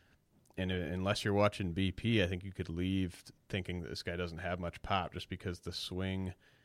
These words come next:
is kind of a little unorthodox and he's got, uh, kind of a slight frame. But he actually does have, uh, legit, you know, fifteen, twenty homer pop, I think, long term. The hit tool, though, like, like you said, I mean, a guy that could hit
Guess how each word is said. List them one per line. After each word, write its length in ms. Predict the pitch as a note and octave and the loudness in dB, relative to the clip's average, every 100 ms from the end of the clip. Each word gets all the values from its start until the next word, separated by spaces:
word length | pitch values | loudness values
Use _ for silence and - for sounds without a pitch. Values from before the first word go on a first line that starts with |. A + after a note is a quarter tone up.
| _ - | _ -10
is 140 | F#2 - | -8 -6
kind 180 | A2 | -4
of 60 | F2+ | -2
a 60 | F2 | 0
little 460 | F#2 A2 A2 G#2+ | 2 4 4 4
unorthodox 600 | G2+ G2 G2 G#2 G2 - | 2 0 0 0 0 0
and 80 | G2 | -4
he's 300 | F#2+ F#2 - - | -4 -4 -4 -4
got, 260 | G2+ F2 - | -4 -4 -6
uh, 240 | F2 E2+ D#2+ | -10 -8 -8
kind 140 | - C3 | -4 -2
of 60 | |
a 60 | G#2 | -2
slight 400 | - G2 F2+ - | -2 0 0 -2
frame. 540 | - F2 F2 F2+ F2 - _ _ _ - | -6 -4 -2 -2 -2 -6 _ _ _ 0
But 100 | F2+ | 4
he 100 | A#2 | 4
actually 240 | C#3 A#2 | 4 2
does 260 | G2 G#2 F#2 | 6 4 6
have, 440 | F#2 E2+ D#2+ - - - | 2 0 -4 -16 -18 -10
uh, 200 | E2 E2 | -8 -6
legit, 640 | E2 E2 E2 F#2 F2 F2 - - | -2 -4 -2 0 0 -2 -8 -12
you 120 | E2 | -8
know, 340 | E2+ E2 D#2+ D#2 - | -6 -6 -8 -10 -8
fifteen, 360 | - G2+ - E2+ | -2 -2 -2 -4
twenty 240 | - F2+ | -2 -2
homer 260 | F2 F2+ D#2+ | 0 -2 -4
pop, 340 | - F#2 F2 | -2 -2 0
I 80 | D#2+ | -4
think, 300 | - E2+ E2+ | -4 -6 -4
long 200 | F2 E2 | -4 -4
term. 380 | - F2+ E2+ E2+ - - - - _ _ - | -6 -6 -6 -8 -14 -20 -20 -20 _ _ -6
The 120 | - G#2 | 2 6
hit 220 | D3+ - | 6 4
tool, 160 | A#2 | 2
though, 160 | G2 F#2 | 2 2
like, 200 | F2+ - - | 0 -4 -6
like 200 | G#2 F#2 | -4 -4
you 60 | F2+ | -4
said, 200 | - E2 | -6 -6
I 40 | |
mean, 240 | E2 E2+ D#2+ - | -6 -8 -8 -8
a 60 | |
guy 300 | F2+ G2+ G#2+ | 2 6 8
that 260 | G#2 G2 - | 8 2 0
could 180 | G#2+ F#2 | -2 0
hit 500 | - G2 F#2 - | 2 2 2 -6